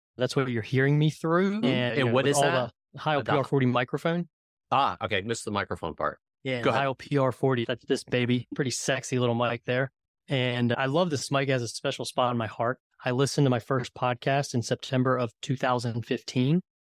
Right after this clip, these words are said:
Speaker 1: Within
Speaker 2: Okay.
Speaker 1: thirty days, I owned this microphone.
Speaker 2: Wow.
Speaker 1: And it says a little bit about who I am. A, I like to jump into stuff,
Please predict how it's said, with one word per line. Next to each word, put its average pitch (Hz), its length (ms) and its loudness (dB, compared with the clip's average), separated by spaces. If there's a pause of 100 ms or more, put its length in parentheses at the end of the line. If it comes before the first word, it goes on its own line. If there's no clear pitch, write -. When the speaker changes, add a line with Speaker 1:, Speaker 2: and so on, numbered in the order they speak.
(140)
Speaker 1:
Within 120 220 2
Speaker 2:
Okay. 196 100 -4
Speaker 1:
thirty 135 300 2
days, 131 240 2
I 123 180 0
owned 127 500 0
this 117 300 0
microphone. 147 640 0 (340)
Speaker 2:
Wow. 104 320 0
Speaker 1:
And 127 480 0
it 131 200 0
says 208 220 0
a 170 60 2
little 143 240 2
bit 135 100 2
about 123 300 0
who 139 180 4
I 131 80 4
am. 139 220 2
A, 127 240 -2
I 127 100 2
like 120 160 0
to 110 80 -8
jump 110 300 -6
into 120 180 2
stuff, 151 420 -2